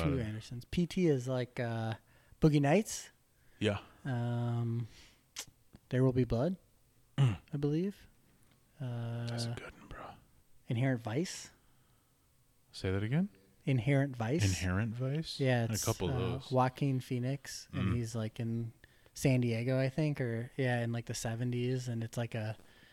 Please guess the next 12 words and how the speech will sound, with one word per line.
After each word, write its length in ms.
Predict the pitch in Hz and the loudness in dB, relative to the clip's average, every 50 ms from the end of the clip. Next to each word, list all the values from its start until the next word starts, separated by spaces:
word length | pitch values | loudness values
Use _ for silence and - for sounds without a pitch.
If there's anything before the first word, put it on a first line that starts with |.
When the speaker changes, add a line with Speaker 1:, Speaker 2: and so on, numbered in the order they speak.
| - - - - - _ - - | -20 -20 -20 -20 -20 _ -20 -20
Speaker 2:
it's 100 | - - | 0 2
like 120 | 165 156 | 4 6
a 60 | 156 151 | 6 6
detective 520 | 127 143 - - 131 131 - 165 160 151 | 4 2 2 2 0 0 2 2 4 4
movie 300 | 160 160 160 156 165 165 | 6 4 6 6 4 4
kind 260 | - - 156 156 156 | 4 2 2 4 4
of, 140 | 160 156 143 | 4 2 2
but 100 | 139 131 | 0 -4
he's, 180 | 127 117 113 - | -4 -6 -6 -6
like, 160 | 110 107 - | -8 -6 -6
a 100 | 113 107 | -6 -8
big 380 | 110 - - 117 110 107 107 | -8 -8 -8 -8 -6 -6 -8